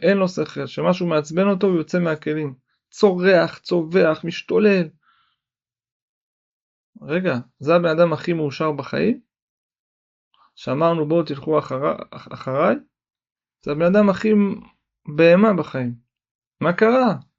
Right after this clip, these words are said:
יש לו את כל התאוות, אז חסר לו איזה משהו קטן מהרצונות שלו. ככה הוא צריך להשתגע. משמעות של הפסוקים של המגילה, שלקח לאחשוורוש כמה חודשים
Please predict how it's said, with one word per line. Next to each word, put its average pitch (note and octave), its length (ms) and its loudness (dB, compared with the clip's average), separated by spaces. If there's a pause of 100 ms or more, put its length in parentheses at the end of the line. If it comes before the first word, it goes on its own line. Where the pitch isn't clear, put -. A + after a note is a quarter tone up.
(480)
יש F3 180 0
לו A3 80 6
את F#3+ 100 -2
כל A3+ 240 4
התאוות, G#3 480 2
אז E3 100 -6
חסר G3 280 -2
לו A3 120 4
איזה G3 180 2
משהו G#3 340 -2
קטן F#3+ 580 -2
מהרצונות G3 500 2
שלו. F#3+ 360 -2 (400)
ככה G3 200 0
הוא F#3+ 100 2
צריך F#3 200 -2
להשתגע. F3+ 500 2 (1040)
משמעות E3+ 500 2
של G3+ 120 2
הפסוקים G3 400 -2
של F#3+ 180 2
המגילה, D#3+ 440 0
שלקח F3 460 -2
לאחשוורוש D#3+ 760 -4
כמה F#3 260 0
חודשים E3 600 -2